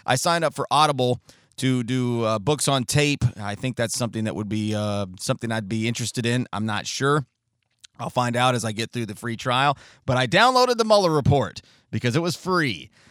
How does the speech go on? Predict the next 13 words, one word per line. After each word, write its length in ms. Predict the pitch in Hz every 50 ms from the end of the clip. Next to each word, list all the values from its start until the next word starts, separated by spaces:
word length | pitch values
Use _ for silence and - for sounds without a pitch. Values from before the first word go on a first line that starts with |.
| _ _ _
Will 80 | - 110
I 100 | 104 120
ever 160 | 143 139 147
listen 240 | 156 - - 185 175
to 120 | 165 190 190
it? 160 | 196 190 - _ _ _ _ _ _
I 80 | - 120
don't 100 | 127 131
know. 240 | 127 117 101 90 78 - - - _ - -
We'll 140 | 104 117 110
see 300 | - - 127 110 98 87
soon 220 | - - 123 117
enough. 320 | 113 113 104 85 - -